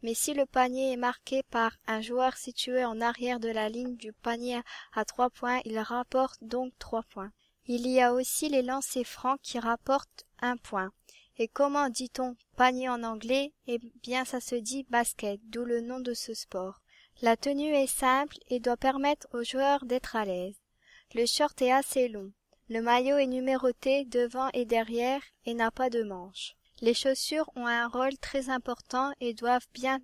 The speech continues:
maintenir les chevilles. On peut commencer à jouer dans le club de basket à partir de trois ou quatre ans. Moi, j'ai commencé à jouer dans le club vers cinq, six ans, puis j'avais arrêté et j'ai repris il y a quatre ans.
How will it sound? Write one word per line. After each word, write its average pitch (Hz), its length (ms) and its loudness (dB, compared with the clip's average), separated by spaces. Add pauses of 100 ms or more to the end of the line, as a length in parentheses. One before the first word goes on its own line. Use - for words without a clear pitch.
maintenir 240 520 -4
les 247 120 0
chevilles. 202 540 -4 (720)
On 240 100 -6
peut 247 160 4
commencer 294 520 2
à 285 120 4
jouer 254 300 4
dans 262 160 0
le 233 160 0
club 262 420 0
de 226 100 0
basket 247 680 0
à 226 100 0
partir 240 420 -4
de 233 120 -4
trois 262 340 -2
ou 254 60 -4
quatre - 380 -8
ans. 180 160 -12 (600)
Moi, 247 160 4
j'ai 269 200 2
commencé 262 560 0
à 254 180 4
jouer 262 480 4
dans 233 240 -2
le 233 140 0
club 254 420 0
vers 233 340 -4 (300)
cinq, 262 400 -2
six 226 360 -6
ans, 233 200 -4 (400)
puis - 180 -10
j'avais 247 320 4
arrêté 254 680 0
et 233 140 -6
j'ai 226 220 -2
repris 254 500 -4
il 247 120 -6
y 233 120 -2
a 226 100 0
quatre - 380 -4
ans. 180 160 -12